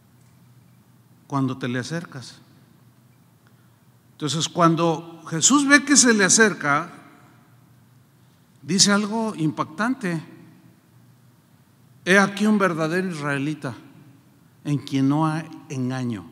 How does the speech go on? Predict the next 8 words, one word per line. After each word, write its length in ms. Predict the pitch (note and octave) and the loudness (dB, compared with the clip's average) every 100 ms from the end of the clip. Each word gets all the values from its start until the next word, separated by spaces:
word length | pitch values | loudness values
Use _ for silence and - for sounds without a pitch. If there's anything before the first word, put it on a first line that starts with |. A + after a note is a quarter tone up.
| - - _ _ _ _ _ - - | -20 -20 _ _ _ _ _ -20 -8
Y 120 | D#3+ | 0
le 100 | E3+ | 2
dijo 260 | F3+ G3+ A3+ | 4 6 8
Natanael: 640 | G3+ G3 E3+ E3+ F3+ D#3 - - - - | 8 6 6 8 6 4 -2 -12 -16 -4
"¿De 160 | C#3 | 2
dónde 280 | F#3 C4 C#4+ | 8 10 10
me 160 | B3+ B3 | 10 6
conoces?". 720 | G#3 A3 C#4 - A#3+ G3+ - | 4 4 4 2 -4 -8 -12